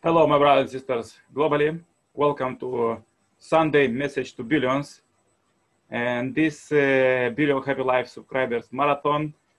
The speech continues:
we are doing daily, every morning, we read the interfaith quotes to empower with positive vibe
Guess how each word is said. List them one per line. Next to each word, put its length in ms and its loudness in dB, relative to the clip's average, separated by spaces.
we 460 -4
are 540 -4
doing 360 -2
daily, 680 2
every 220 0
morning, 500 -2
we 140 -4
read 300 -4
the 680 -2
interfaith 600 -4
quotes 400 -4
to 80 -6
empower 440 0
with 200 -10
positive 340 -6
vibe 340 -2